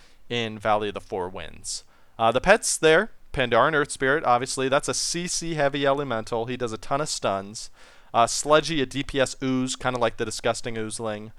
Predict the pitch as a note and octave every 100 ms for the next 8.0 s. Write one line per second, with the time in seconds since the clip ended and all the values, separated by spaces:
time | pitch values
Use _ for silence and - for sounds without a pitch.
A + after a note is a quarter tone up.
0 | - - - B2 B2 A#2 - C#3 D3+ D3+
1 | D3+ D3+ - C3+ - D3 D#3 D3+ C3+ A2
2 | F#2 - - - B2 C3 - G3 G#3 -
3 | D#3+ D#3+ D#3+ D#3 - C3 C#3+ A3+ E4+ -
4 | F#3+ A3+ G#3+ G3 - E3+ - C#3 A#2+ A#2+
5 | - F#3+ G3 E3+ D3+ E3 D#3 D#3 D#3 D3
6 | C3+ A#2+ G2+ A2+ B2+ D#3 D#3 D3 - C3
7 | A#2+ A2 C3 C3+ E3 - G3 G#3 A#3+